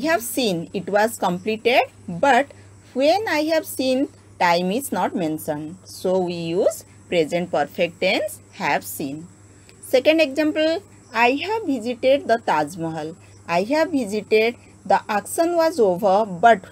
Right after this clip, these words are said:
when I have visited, not mentioned. So, uh, have visited in present perfect tense.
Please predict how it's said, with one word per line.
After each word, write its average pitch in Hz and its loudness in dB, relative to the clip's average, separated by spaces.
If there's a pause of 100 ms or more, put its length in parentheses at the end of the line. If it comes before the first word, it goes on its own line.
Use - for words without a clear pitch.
when 262 2
I 302 -2
have 320 -2
visited, 226 -2
not 196 0
mentioned. 151 -4 (320)
So, 240 2 (680)
uh, 160 0
have 254 2
visited 190 -2 (640)
in 202 -2 (300)
present 165 0
perfect - -4
tense. 147 -12